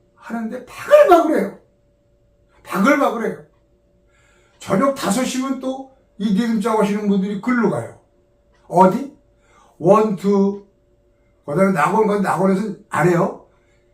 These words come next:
이, 어디죠? 아, 어, 아자. 아자의 한 솔. 바글바글해.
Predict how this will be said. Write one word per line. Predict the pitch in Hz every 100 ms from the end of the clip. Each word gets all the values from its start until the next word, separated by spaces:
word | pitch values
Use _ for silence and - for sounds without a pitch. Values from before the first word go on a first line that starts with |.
| _ _ _ _ _ -
이, | 175 202 202 175 - - _ _ _ _ _ _ _
어디죠? | - 170 185 254 277 _ _ _ _ _ _ _ _ -
아, | - - - _ _ _ _ _
어, | 147 147
아자. | - 190 170 - - _ _ _ _ _ _ _ _ -
아자의 | - 226 202 220 214
한 | 196 240
솔. | 185 123 - - _ _ _ -
바글바글해. | - 320 320 381 392 349 311 302 254